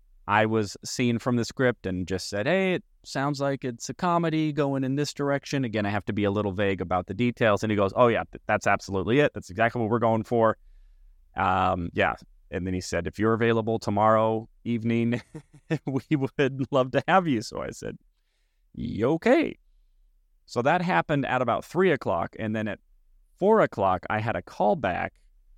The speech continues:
a virtual callback for a self-tape audition that I had submitted last week. And this project is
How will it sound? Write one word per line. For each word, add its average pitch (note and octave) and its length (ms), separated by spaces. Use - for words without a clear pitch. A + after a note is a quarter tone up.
a G2+ 180
virtual B2 540
callback F#2 520
for A2 240
a G2+ 160
self-tape D3+ 680
audition F#2+ 640
that F#2+ 140
I G2 100
had F#2 160
submitted F#2+ 420
last F2+ 320
week. A2 380
And G#2+ 120
this E3+ 100
project A2 580
is F#2 540